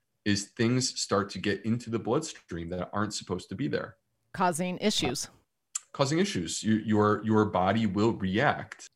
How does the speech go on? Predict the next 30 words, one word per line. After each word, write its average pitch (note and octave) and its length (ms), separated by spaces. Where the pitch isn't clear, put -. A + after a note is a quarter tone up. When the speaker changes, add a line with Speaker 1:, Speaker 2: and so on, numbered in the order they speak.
Speaker 1:
to G#2 140
these F#2+ 220
things G2+ 280
that F#2 100
are F2+ 80
entering G2+ 380
the F#2+ 60
bloodstream. F#2 520
You F2+ 80
know, F#2+ 80
an F#2+ 60
example F#2+ 560
of - 100
one F2 260
is F2 100
something F#2 240
called F2+ 280
bacterial G#2+ 760
endotoxin, C3+ 720
which G#2 180
causes G#2+ 400
inflammation. B2 800
And G2 100
bacterial G#2+ 440
endotoxin F#2+ 760
gets A2+ 280
into A2+ 280
the G#2+ 80
blood G#2 520
because G2 840